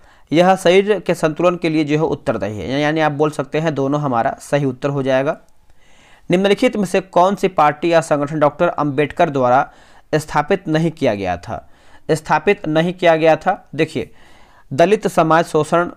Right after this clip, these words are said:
मुक्ति मोर्चा मंच ये आपका नहीं किया गया था, बाकी समता सैनिक दल किया गया था, स्वतंत्र मजदूर संघ किया गया था, The Republican Party of India भी दोस्तों यहाँ पर किया गया था।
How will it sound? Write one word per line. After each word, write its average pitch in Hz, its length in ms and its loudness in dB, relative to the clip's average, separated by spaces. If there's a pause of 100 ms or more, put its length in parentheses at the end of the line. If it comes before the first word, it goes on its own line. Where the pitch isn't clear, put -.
(720)
मुक्ति 156 340 -2
मोर्चा 165 320 2
मंच 156 240 -4
ये 160 60 2
आपका 151 240 0
नहीं 147 200 -2
किया 156 180 2
गया 151 140 2
था, 160 120 -2
बाकी 143 380 0
समता 147 380 0
सैनिक 147 300 -2
दल 147 140 0
किया 147 220 2
गया 143 200 2
था, 151 320 -4 (300)
स्वतंत्र 170 720 0
मजदूर 147 420 0
संघ 156 240 -2
किया 156 200 2
गया 147 220 4
था, 156 340 -4 (280)
The 151 160 6
Republican 151 520 2 (100)
Party 151 320 4
of 156 140 -12
India 143 280 2
भी 143 120 -2
दोस्तों 135 320 -4
यहाँ 117 220 -8
पर 151 100 -4
किया 156 360 0
गया 92 220 -10
था। - 300 -20